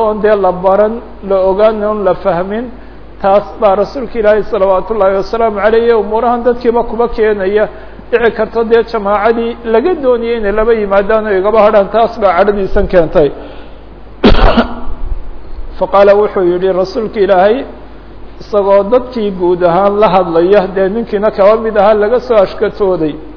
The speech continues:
"Yaa ayuha nnaasu dadow," "Inna minkum," idinka waxa idinka mid ah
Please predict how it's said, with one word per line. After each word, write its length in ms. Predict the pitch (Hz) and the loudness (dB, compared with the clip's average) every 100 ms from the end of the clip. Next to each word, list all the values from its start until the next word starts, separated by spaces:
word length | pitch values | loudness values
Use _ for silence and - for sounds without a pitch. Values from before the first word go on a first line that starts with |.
| - - - - - - - | -20 -20 -20 -20 -20 -18 -4
"Yaa 160 | 185 190 | 0 2
ayuha 300 | 214 190 208 | 2 0 0
nnaasu 360 | 190 196 - 180 | 0 -2 0 0
dadow," 600 | 196 190 170 147 - - - - - - - - - - - - | 2 4 4 4 -2 -12 -18 -20 -20 -20 -20 -20 -20 -20 -20 -6
"Inna 260 | 202 202 202 | -4 -2 -2
minkum," 360 | 226 247 202 175 | -4 -4 -6 -4
idinka 380 | 208 247 - 202 | -6 -6 -2 0
waxa 300 | 208 208 180 | 2 2 0
idinka 380 | 175 185 214 | -2 -4 -4
mid 260 | 202 202 202 - | -2 -2 -4 0
ah 220 | 202 | 2